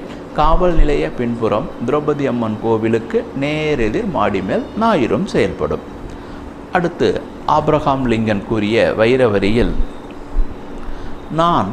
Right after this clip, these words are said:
இப்பொழுது இருக்கும் வாழ்விற்கும் இனி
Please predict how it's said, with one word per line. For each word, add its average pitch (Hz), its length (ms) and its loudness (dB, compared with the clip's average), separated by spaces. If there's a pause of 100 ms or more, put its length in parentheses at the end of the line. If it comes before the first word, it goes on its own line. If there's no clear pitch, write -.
(300)
இப்பொழுது 180 600 6
இருக்கும் 165 460 4
வாழ்விற்கும் 123 640 4 (1200)
இனி 143 440 2